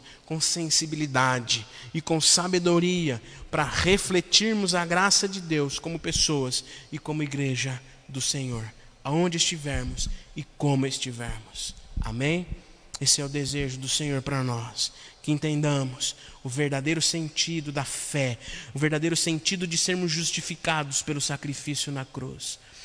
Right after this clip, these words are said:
para que através das nossas vidas, através das nossas obras, através daquilo que fazemos, o Senhor Jesus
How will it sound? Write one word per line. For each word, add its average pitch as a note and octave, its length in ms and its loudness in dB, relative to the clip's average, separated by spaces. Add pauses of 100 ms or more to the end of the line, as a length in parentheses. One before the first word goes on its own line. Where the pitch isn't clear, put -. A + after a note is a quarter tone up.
(140)
para D3 100 2
que - 100 -2
através C#3 680 0
das C#3 260 0
nossas D#3 460 -2
vidas, D3 520 -6 (260)
através C#3 440 -2
das C3+ 240 -2
nossas D3+ 500 0
obras, C#3 520 0 (240)
através C#3+ 420 -2
daquilo C#3+ 320 -2
que D3+ 120 -6
fazemos, D#3 1300 4 (440)
o C3+ 60 -6
Senhor D#3 420 4
Jesus D3 680 -2